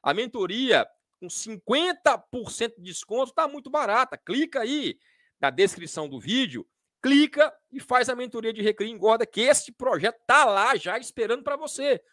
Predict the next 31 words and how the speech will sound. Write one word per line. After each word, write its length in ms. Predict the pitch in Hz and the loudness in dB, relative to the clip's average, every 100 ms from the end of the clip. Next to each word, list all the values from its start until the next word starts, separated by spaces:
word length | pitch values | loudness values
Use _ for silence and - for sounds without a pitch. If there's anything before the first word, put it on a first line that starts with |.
| _ | _
você 140 | 220 | 0
baixar 400 | 214 240 196 214 | 2 2 2 -4
e 40 | 247 | -4
ganhar 200 | 247 254 | -4 -6
dinheiro 380 | 226 214 233 - _ | -4 0 0 -2 _
com 120 | _ 208 | _ -2
Recria 320 | 226 226 202 | -2 -2 -8
e 20 | |
Engorda 360 | 233 208 214 233 | 0 4 4 2
em 20 | |
área 180 | 240 254 | -2 -2
pequena, 460 | - 247 294 240 | -2 2 4 4
em 80 | 165 | 2
área 120 | 190 | 0
pequena, 420 | 196 156 - 269 | -2 -10 -6 -4
em 60 | 202 | -2
área 180 | 190 156 | 2 2
grande, 500 | 135 208 277 202 113 _ _ - | 2 4 4 2 -8 _ _ 4
né? 240 | 160 262 - _ _ _ 170 | 6 6 4 _ _ _ -16
Invista, 600 | 180 139 269 330 - 104 | -8 -2 0 0 -2 -4
ah, 100 | 143 | -4
são 260 | - 214 | -4 -10
vinte 580 | 135 123 247 339 339 - | -12 -10 -6 -4 -4 -4
e 320 | 302 277 220 240 | -4 -4 -6 -8
cinco 440 | - 254 285 285 | -6 -6 -6 -2
lives 600 | 175 143 220 262 175 - - _ _ | 2 4 4 2 -2 -12 -14 _ _
que 80 | |
eu 60 | 202 | 0
fiz 240 | - 196 | 0 2
ao 120 | 247 247 | 6 6
vivo 540 | 135 135 254 170 120 | 4 -2 -2 -2 -12